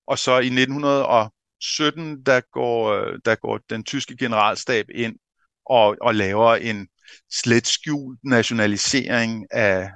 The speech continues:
af den, øh, den tyske filmindustri, hvor, hvor Nordisk Film faktisk, øh, ja, man bliver nationaliseret, men får en tredjedel af aktierne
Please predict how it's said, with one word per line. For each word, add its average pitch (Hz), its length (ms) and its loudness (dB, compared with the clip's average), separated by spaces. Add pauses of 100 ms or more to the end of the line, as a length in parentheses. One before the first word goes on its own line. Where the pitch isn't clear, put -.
(140)
af 110 140 -2
den, 98 340 -8
øh, 95 300 -2
den 107 100 -2
tyske - 280 -4
filmindustri, 147 720 -2 (480)
hvor, 117 520 4
hvor 127 120 -2
Nordisk 117 380 0
Film 127 240 -2
faktisk, 117 580 -2 (300)
øh, 101 340 2 (800)
ja, 92 120 2
man 117 140 -4
bliver 120 180 4
nationaliseret, 113 920 2
men 131 140 -4
får 123 280 2
en 123 80 -8
tredjedel 117 600 2
af 92 60 2
aktierne 98 500 -4